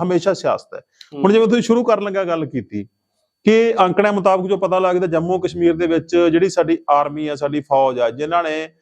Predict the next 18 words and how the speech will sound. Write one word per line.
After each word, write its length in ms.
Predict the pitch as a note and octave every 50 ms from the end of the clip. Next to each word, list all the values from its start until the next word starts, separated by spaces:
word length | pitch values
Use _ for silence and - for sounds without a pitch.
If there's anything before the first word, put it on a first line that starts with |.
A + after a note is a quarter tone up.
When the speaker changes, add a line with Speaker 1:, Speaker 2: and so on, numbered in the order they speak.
| _ _ _ _ _ _ _ _ _ _ _ -
Speaker 1:
ਚੌਵੀ 320 | - G3 G3 G3 F#3+ G#3+ G3 G3+
ਘੰਟੇ 460 | G3 E3 C3 C#3 C#3+ C3+ C3 B2+ B2+ C3 _ _ _ _ _ _ _ _ - D#3
ਆਪਣੀ 240 | C#3+ - D#3 D#3+ D3+
ਜਾਨ 260 | C#3+ D3 C#3+ C#3+ C#3
ਦੀ 80 | D3
ਬਾਜ਼ੀ 280 | D3 C#3+ C#3 C3 B2+ C3+
ਲਾ 180 | C3 B2+ B2 A#2+
ਕੇ 180 | - - C3+
ਹੱਦਾਂ 280 | B2+ C#3 B2+ C3+ D3 C#3+
ਸਰਹੱਦਾਂ 420 | - D#3+ C#3 D3+ D#3 C3+ C#3 C3
ਤੇ 120 | B2+ D3 C#3
ਦੇਸ਼ 220 | B2+ C3+ B2+ A#2
ਦੀ 100 | C3 C3
ਰਾਖੀ 280 | C3 B2 B2 - - A2
ਕਰਨੀ 300 | - G#2+ - - G2 F#2
ਹੁੰਦੀ 300 | G2 F#2+ F#2+ G#2+ - -
ਹੈ। 260 | - _ _ - D#3
Speaker 2:
ਹੂੰ। 280 | C#3+ C#3 C3 B2+ B2+